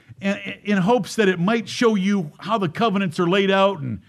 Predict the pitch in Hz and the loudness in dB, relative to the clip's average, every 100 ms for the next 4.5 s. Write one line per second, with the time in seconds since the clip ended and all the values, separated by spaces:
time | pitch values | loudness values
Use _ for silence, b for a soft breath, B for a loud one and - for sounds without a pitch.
0 | b b - 190 190 180 202 175 214 208 | b b 0 2 4 4 4 2 0 -2
1 | - 196 160 156 196 - 196 - 185 180 | 0 -2 0 0 0 0 -2 0 -2 0
2 | 190 190 175 127 107 b b b b - | 0 2 2 2 -2 b b b b -4
3 | 165 160 165 - 160 185 - 196 180 180 | 0 0 0 0 0 0 0 0 0 -2
4 | 180 180 - 165 147 | 0 0 -2 -2 -2